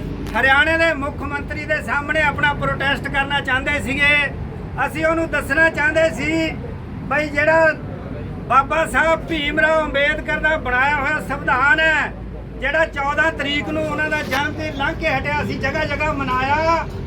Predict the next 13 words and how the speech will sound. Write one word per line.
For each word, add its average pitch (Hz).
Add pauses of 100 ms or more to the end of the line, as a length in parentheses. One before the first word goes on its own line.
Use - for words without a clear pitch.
(480)
ਉਹ 208
ਸੰਵਿਧਾਨ 285
ਸਾਨੂੰ 277
ਕਿਆ 285
ਦੂਜੇ 285
ਦਰਜੇ 294
ਦੇ 196
ਸ਼ਹਿਰੀ 277
ਸਮਝਦਾ 285
ਪੰਜਾਬ 277
ਦੇ 285
ਲੋਕਾਂ 277
ਨੂੰ। 277